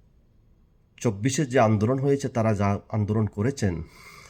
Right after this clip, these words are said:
সে আন্দোলনকে যদি স্বীকৃতি দিতে হয়, প্রথমে তাদেরকে স্বাধীনতার,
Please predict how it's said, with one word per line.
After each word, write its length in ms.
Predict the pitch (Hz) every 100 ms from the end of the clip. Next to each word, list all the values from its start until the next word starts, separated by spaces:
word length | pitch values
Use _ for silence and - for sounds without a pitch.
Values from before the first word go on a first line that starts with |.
| -
সে 180 | - 104
আন্দোলনকে 520 | 107 104 110 113 127
যদি 300 | 123 117 123
স্বীকৃতি 520 | - - - 131 107
দিতে 240 | 107 107
হয়, 280 | 120 107 80 - _ _ _ _ _ - - _ - - _ _ -
প্রথমে 300 | 107 135 135
তাদেরকে 380 | 120 113 107 107
স্বাধীনতার, 560 | - 98 110 - 107